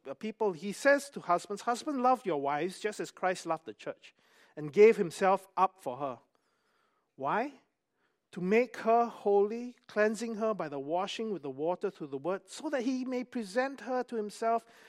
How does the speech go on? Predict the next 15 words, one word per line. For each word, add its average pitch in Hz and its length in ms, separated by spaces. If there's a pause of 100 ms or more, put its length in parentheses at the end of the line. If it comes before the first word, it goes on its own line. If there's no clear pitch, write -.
(160)
as 180 160
a 202 80
radiant 247 460
church, - 600 (1500)
without 190 300
stain 254 800 (240)
or 156 160
wrinkle 233 680 (500)
or 151 240
any 220 500 (540)
other 165 420 (540)
blemish." 156 560 (3500)
Esther 240 640
was 160 320
loved 196 500